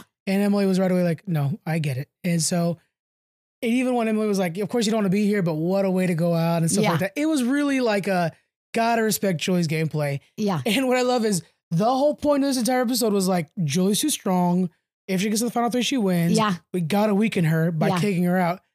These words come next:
Speaker 1: Now, she just made the biggest play in the ba-, on the, on the books.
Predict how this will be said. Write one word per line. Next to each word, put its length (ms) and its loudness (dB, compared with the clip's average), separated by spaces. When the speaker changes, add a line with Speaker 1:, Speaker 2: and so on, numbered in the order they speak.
Speaker 1:
Now, 680 0
she 320 -4
just 160 -2
made 100 0
the 80 0
biggest 300 0
play 160 0
in 60 2
the 100 2
ba-, 280 -2
on 100 0
the, 60 0
on 140 0
the 80 0
books. 400 0